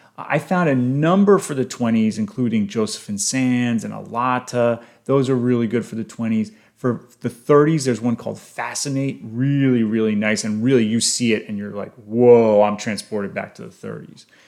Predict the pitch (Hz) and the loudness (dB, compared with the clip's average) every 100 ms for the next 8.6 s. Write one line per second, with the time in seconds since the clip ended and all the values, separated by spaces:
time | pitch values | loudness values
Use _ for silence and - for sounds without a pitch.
0 | _ _ - 110 123 120 196 214 180 127 | _ _ -14 -12 -2 2 4 4 0 0
1 | - 135 - 202 196 - 160 - 156 147 | 0 0 2 0 2 -4 -6 -2 0 0
2 | 120 127 - 123 127 127 151 - 123 - | 0 -4 -4 -4 -2 -2 -2 -4 -12 -12
3 | _ - - - - 139 147 104 101 - | _ -8 -2 -2 -2 -2 -2 -4 -6 -14
4 | _ _ _ _ - 104 - 104 - 143 | _ _ _ _ -16 -12 -10 -12 -4 -2
5 | 147 135 143 143 139 139 135 110 - 113 | -2 0 2 4 4 2 0 -2 -8 -2
6 | 135 143 - 135 131 117 123 120 113 - | -2 0 0 2 2 2 0 0 -2 -8
7 | 131 120 123 110 113 120 117 113 110 104 | -6 -2 -2 0 0 0 0 -2 -2 -4
8 | 101 101 104 101 101 | -6 -8 -6 -6 -8